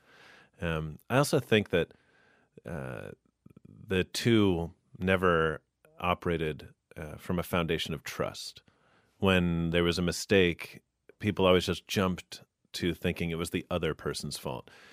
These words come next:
Even the way it's referenced front of house and back of house. It's always been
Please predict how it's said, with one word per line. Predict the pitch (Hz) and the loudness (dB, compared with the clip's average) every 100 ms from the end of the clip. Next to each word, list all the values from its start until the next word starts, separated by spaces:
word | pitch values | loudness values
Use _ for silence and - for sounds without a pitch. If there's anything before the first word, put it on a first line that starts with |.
| - - | -14 -2
Even | 151 110 | 2 4
the | |
way | 90 87 82 78 - | 4 6 4 0 -4
it's | 90 - | -8 -6
referenced | 85 85 - 69 - - | 0 0 -2 -8 -8 -14
front | - - 95 | -8 0 2
of | 85 | 2
house | - 73 69 - - | -2 -6 -6 -8 -8
and | 85 73 | -8 -2
back | 73 80 - | -2 -2 -6
of | 69 | -10
house. | 50 62 - - _ _ _ _ _ - | -10 -12 -14 -18 _ _ _ _ _ -4
It's | 104 | 4
always | 123 143 113 - _ - | 8 10 8 2 _ 0
been | 101 95 90 87 80 | 2 2 0 -4 -6